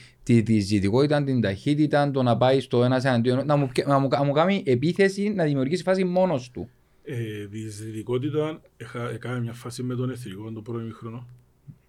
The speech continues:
Speaker 1: Μμμ.
Speaker 2: Ευκήγε μια μπαλιά από δεξιά, ρε, κάτσε τι είναι. Εντυπωσιακότατο ο Φερέιρα.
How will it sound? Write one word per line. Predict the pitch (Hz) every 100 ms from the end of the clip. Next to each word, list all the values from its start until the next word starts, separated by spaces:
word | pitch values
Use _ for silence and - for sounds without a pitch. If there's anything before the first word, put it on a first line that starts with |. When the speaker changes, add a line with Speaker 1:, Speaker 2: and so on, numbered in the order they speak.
| -
Speaker 1:
Μμμ. | 113 113 _ _
Speaker 2:
Ευκήγε | - - - 117
μια | 104 107
μπαλιά | 107 110
από | 110
δεξιά, | 117 117 - 107
ρε, | 107
κάτσε | 110 - 113
τι | 113 117
είναι. | 101 - -
Εντυπωσιακότατο | 101 117 117 117 104 113 113 101
ο |
Φερέιρα. | 98 95 95 95